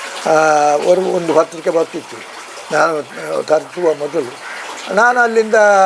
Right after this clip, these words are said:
ತಂದು ಓದುತ್ತಿದ್ದೆ. ಓದುವಾಗ ಅಲ್ಲಿಗೆ ಬೇರೊಬ್ಬರು ಹಾಗೆ ಬರ್ತಾರೆ, ಪೇಪರ್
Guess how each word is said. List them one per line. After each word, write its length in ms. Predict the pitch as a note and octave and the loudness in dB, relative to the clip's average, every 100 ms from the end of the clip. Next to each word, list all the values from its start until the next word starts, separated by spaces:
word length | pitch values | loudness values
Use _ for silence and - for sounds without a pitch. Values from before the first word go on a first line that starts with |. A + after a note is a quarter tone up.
| F#3+ F#3 F#3 - - | 4 2 -2 -6 0
ತಂದು 380 | G#3 G#3+ G#3 G3 | 0 2 0 2
ಓದುತ್ತಿದ್ದೆ. 760 | G3+ F#3+ - D#3 B2+ A#2+ - - - - - | 0 0 -6 -14 -14 -14 -14 -16 -16 -14 0
ಓದುವಾಗ 440 | G3 A#3 A#3+ A#3 A3+ | 4 4 4 4 4
ಅಲ್ಲಿಗೆ 340 | A3 A3+ A3 | 2 2 0
ಬೇರೊಬ್ಬರು 520 | G#3 A3 A3 G3 G3+ | 2 4 2 2 2
ಹಾಗೆ 300 | F#3 F#3 F3 | 4 4 0
ಬರ್ತಾರೆ, 420 | E3 E3+ - C#3 B2 - - - G#3+ F3 | -4 -4 -6 -8 -10 -14 -18 -16 -4 2
ಪೇಪರ್ 640 | G3 G3 F3 E3+ D#3 | 4 4 0 0 -2